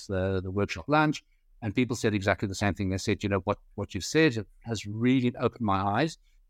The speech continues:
to, to, to the future, what's happening here, but I can take a lot of that home, um, in terms of my personal development, um, as well." So, so that really resonates with me, and, and, and in that respect, I, I think people don't mind having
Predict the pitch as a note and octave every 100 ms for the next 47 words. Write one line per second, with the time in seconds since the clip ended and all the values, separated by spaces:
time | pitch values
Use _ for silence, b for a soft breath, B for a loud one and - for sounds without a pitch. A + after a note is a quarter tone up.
0 | - A2 G2 F#2+ F#2+ - G2 F#2+ - -
1 | F#2+ F#2+ - F2 C#3 D#3 - C#3 G2 -
2 | G#2 - F#2 - C#3+ B2 A#2+ _ _ _
3 | - G#2+ - G#2+ - G#2+ A#2 A2+ G#2+ G#2
4 | G#2 G#2 G2 F#2+ - G2+ F#2 F2+ F2 _
5 | _ _ G2+ F#2 F#2 G2 - G#2 F2+ F#2
6 | F2 - A2 - F#2+ F2+ F2 F2+ F2+ E2+
7 | - - F#2 E2+ F2 F#2 - E2+ - G2+
8 | F#2 A2 A2+ D#3 C#3 _ G#2 G#2 G2 F#2
9 | F2 F#2 F2 - - F#2 F2 F2 E2+ F2
10 | E2+ - _ _ _ _ - G2 - G#2+
11 | F#2+ G#2+ - - - F2+ _ - F#2 -
12 | _ _ _ - - F#2 G#2 G2+ G2 F#2+
13 | F2+ F2 E2+ E2+ - - - F#2 F2 E2+